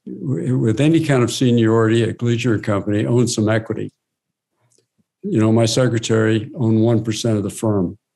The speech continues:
She, she's still my assistant after forty years. But everybody did. Not, not a brand new associate, not an analyst, but, you know, a guy who was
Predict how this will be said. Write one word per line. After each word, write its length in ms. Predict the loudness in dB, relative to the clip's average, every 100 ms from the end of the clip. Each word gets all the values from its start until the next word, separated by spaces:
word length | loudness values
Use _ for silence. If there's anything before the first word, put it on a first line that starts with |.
| -8
She, 280 | 0 2 2
she's 280 | 0 -2
still 260 | 0 0 2
my 200 | 2 0
assistant 540 | -2 -4 -4 -2 -2
after 340 | 0 -2 -4 -6 -8 _ _ _ -2
forty 280 | 0 2
years. 520 | 2 2 2 0 -4 -10 -18 _ _ _ _ _ _ _
But 160 | 2 2
everybody 460 | 4 2 4 4
did. 380 | 4 2 0 -6
Not, 380 | -8 -2 0 2
not 200 | 0 0
a 40 | 0
brand 380 | 0 2 2
new 140 | 2 2
associate, 600 | 0 -2 -4 -2 -6 -2
not 240 | 0 2
an 300 | 2 0 0
analyst, 520 | 0 0 0 -2 -4 -2
but, 180 | -2 2
you 100 | 2
know, 240 | 4 2
a 60 | 2
guy 360 | 2 2 2
who 100 | 2
was 300 | 0 -2 -6